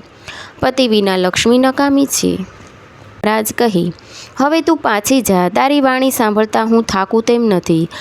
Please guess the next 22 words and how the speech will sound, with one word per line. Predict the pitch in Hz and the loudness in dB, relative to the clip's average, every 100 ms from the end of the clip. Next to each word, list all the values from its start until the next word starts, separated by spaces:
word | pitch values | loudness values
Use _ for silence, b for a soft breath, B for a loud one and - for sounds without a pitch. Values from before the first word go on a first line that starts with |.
| B B | B B
પરંતુ | - 208 202 202 202 | -2 0 0 0 0
તારે | 196 190 190 | 2 0 0
આવવાની | - 202 214 226 233 | -2 -2 0 0 0
સીમા | 226 196 190 202 208 - - | 0 2 2 2 -2 -6 0
ઘણી | 240 262 | 2 2
દૂર | 202 220 247 | 2 2 4
રહી | 240 269 | 4 2
ગઈ | 254 202 175 | 2 0 0
છે, | - 165 165 180 B B B | -2 0 0 -2 B B B
માટે | 233 247 247 247 | -2 0 0 -2
જે | - 196 202 | 0 2 2
જોઈએ | 214 196 190 190 185 196 B B B - | 2 2 2 2 2 -2 B B B -4
તે | 294 | -2
છેલ્લું | 285 233 262 277 311 | 0 2 4 4 2
અ-, | - - - - - - | 0 -8 -8 -20 -6 -4
અતિ | 262 320 - | 0 0 0
ઉત્તમ | 247 - 311 262 | -2 -2 0 2
વરદાન | 240 262 262 | 2 2 2
માંગીને | 233 190 190 247 262 262 | 2 2 2 2 2 2
તું | 269 262 | 0 -2
પાછી | 185 180 285 | -4 -2 0
જા." | 294 180 | 2 0